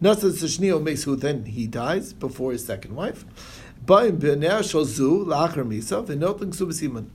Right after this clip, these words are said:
The second wife's children come and collect their ksuba. Reb Shimon Omer, Im Yesh Moser Dinu,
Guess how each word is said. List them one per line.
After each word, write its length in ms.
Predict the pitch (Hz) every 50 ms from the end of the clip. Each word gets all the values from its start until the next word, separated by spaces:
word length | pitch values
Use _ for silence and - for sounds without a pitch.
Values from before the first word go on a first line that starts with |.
| - - - - - - - - -
The 140 | 139 135
second 520 | 123 135 - - 185 185 185 - 165 147 139
wife's 520 | 139 156 156 139 139 - - - - - -
children 420 | - - 170 165 160 - 131 120 113
come 200 | - 131 139 156
and 80 | 156
collect 360 | 139 - 117 113 123 127 - -
their 100 | 143 143
ksuba. 440 | 139 - - 143 123 - - - - - - - - - - - - - -
Reb 160 | - 127 117
Shimon 300 | - 175 190 190 202 196
Omer, 360 | 180 139 139 156 180 226 214 220
Im 140 | 147 151 143
Yesh 260 | 151 190 226 214 -
Moser 280 | 156 143 135 135 135 131
Dinu, 420 | 113 113 113 113 117 139 190 208